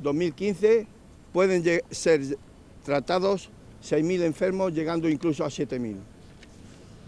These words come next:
Eso denota que verdaderamente están sometidos a un presupuesto económico. Están intentando engañar a la sociedad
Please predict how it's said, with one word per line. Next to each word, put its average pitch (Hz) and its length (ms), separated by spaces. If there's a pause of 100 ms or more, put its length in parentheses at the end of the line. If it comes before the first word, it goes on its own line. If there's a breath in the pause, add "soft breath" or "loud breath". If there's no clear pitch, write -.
(140)
Eso 160 240
denota 208 560 (1160)
que 151 100
verdaderamente 160 520
están 180 220
sometidos 208 760 (1300)
a 151 60
un 180 140
presupuesto 185 500
económico. 143 580 (2500)
Están 202 240
intentando 196 580
engañar 170 560 (1300)
a 156 100
la 151 120
sociedad 175 600